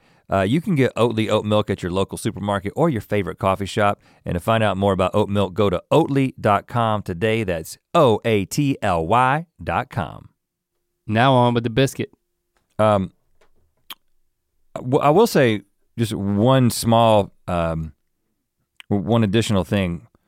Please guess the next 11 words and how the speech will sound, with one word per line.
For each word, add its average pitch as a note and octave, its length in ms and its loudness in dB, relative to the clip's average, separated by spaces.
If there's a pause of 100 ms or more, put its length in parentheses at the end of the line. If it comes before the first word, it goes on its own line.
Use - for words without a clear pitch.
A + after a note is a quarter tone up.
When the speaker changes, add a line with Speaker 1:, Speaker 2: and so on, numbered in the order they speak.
(1000)
Speaker 1:
that F#2+ 260 -2 (1400)
Speaker 2:
I C4+ 120 6
don't D4 240 6
give B3 180 4
a F#3 100 4
flying C4+ 720 0 (240)
F C#4 600 0 (1040)
what A3 220 2
they G3+ 160 2
say A3+ 560 2
about F#3+ 480 2